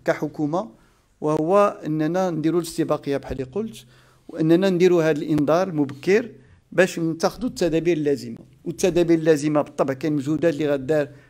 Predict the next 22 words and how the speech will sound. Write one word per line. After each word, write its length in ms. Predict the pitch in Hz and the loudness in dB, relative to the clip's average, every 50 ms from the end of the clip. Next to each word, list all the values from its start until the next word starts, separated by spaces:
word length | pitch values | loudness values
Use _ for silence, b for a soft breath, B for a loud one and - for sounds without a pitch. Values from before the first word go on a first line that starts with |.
| B B | B B
في 120 | - - | -4 -2
مجال 440 | 143 139 123 135 131 127 135 135 135 | -2 0 0 0 -2 -2 -4 -4 -6
العرض، 400 | 127 - 131 139 160 220 - 247 - - b b b b b b | -6 -4 0 2 2 2 2 0 -6 -16 b b b b b b
ولكن 240 | 156 147 - 208 190 | -4 -2 0 -2 0
كاين 340 | - 175 170 180 202 254 220 | 2 2 2 2 2 0 0
مجهودات 520 | 151 151 143 143 135 139 147 143 185 208 | 0 0 0 0 -2 -2 -2 0 0 -2
اللي 100 | 196 190 | -2 -4
تخصها 260 | 143 165 143 - - | -6 -8 -6 -6 -6
دار 160 | 139 135 196 196 | -6 -4 -4 -6
كذلك 320 | 196 - 147 156 185 180 | -4 -4 -4 -4 -4 -6
في 60 | 170 | -6
مجال 200 | 156 143 151 170 | -6 -6 -6 -6
الطلب. 400 | 160 - - 135 127 117 120 - - B B B B B B | -8 -8 -10 -10 -10 -10 -12 -16 -18 B B B B B B
وفي 140 | - - | -4 0
مجال 240 | 190 190 165 185 185 | 2 4 4 4 2
الطلب 340 | 165 - - 175 196 220 185 | 4 4 4 4 6 4 2
نتوما 280 | 190 156 - 170 165 160 | 0 -4 0 2 4 4
عارفين 300 | 156 160 156 - 220 196 | 4 4 2 0 -2 0
بأن 200 | 170 165 160 170 | 0 2 2 2
عندنا 280 | 156 139 131 135 180 | 0 0 0 -2 -2
مشكل 360 | 185 165 139 - - - 127 | 0 -2 -2 -4 -6 -10 -12
كبير 640 | 117 - 127 120 127 131 143 165 190 208 208 214 B | -12 -12 -10 -6 -4 -2 0 2 2 2 2 0 B